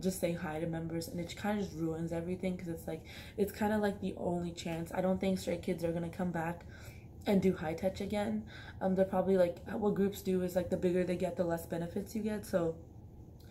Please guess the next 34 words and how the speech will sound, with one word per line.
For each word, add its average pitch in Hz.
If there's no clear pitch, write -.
they 202
might 196
come 196
back 180
next 175
year 180
and 170
do 170
sound 165
te-, -
sound 170
check. 160
But 165
yeah, 180
that 180
was 185
really 240
unfortunate, 180
and 180
I 180
wish 185
I 190
did 175
better. 160
But 156
yeah, 185
I -
ended 254
up 190
actually 202
getting 180
a 233
video 151
of, 165